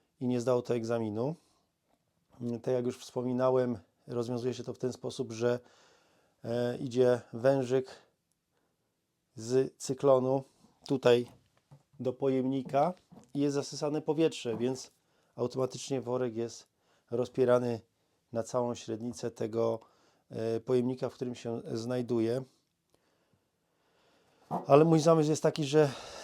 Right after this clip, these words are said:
wykorzystam tą część beczki, która będzie, no muszę ją niestety raz, że tutaj kolejny raz ciąć, a dwa, że rozciąć jeszcze na połowę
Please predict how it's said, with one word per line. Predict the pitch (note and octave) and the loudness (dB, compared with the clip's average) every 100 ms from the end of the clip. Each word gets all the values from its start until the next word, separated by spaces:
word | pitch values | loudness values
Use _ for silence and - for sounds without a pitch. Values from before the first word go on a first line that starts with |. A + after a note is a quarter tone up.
| - - - | -18 -20 -10
wykorzystam | B2+ C3+ D3+ D3 C#3+ C3 | -6 0 0 2 0 2
tą | D#3 D#3+ | 2 2
część | - C#3 | 0 -2
beczki, | B2 C3+ - - D3 | 0 -2 -2 -6 -6
która | - D3 C#3+ | 0 2 4
będzie, | C3+ C3 C#3+ A#2+ - - - G#2 - _ - - - - - _ | 2 4 2 2 -10 -14 -8 -8 -8 _ -20 -20 -20 -20 -20 _
no | C3+ | -4
muszę | C#3+ C#3+ D3+ | -4 2 6
ją | D3 C#3+ | 6 4
niestety | C#3 C3 C#3+ - D3 C#3 B2+ - _ _ _ _ - _ _ _ _ _ _ _ _ - | 2 0 0 2 4 4 2 -12 _ _ _ _ -20 _ _ _ _ _ _ _ _ -10
raz, | C3+ C#3 C#3 | 0 2 2
że | B2 B2+ C3+ C3 - _ _ _ _ _ _ _ _ _ _ | 0 0 0 0 -6 _ _ _ _ _ _ _ _ _ _
tutaj | C#3 C3+ C3+ C3 - _ - - | -4 2 2 0 -6 _ -18 -14
kolejny | - F3 C#3+ D3+ D3+ C#3 B2+ | 8 10 12 8 6 2 0
raz | C3 B2+ - | 0 0 -4
ciąć, | - C#3 B2+ D3 - - _ _ _ _ _ _ _ _ _ - | 6 6 6 2 -8 -18 _ _ _ _ _ _ _ _ _ -6
a | A#2 | 2
dwa, | B2+ | 4
że | C3 C3+ | 4 2
rozciąć | C3 C3+ A#2+ | 0 -4 -6
jeszcze | B2 B2+ | -6 -4
na | B2 A#2+ - _ _ _ _ _ | -2 -2 -4 _ _ _ _ _
połowę | - B2+ B2 A#2 C#3 | -2 2 4 4 2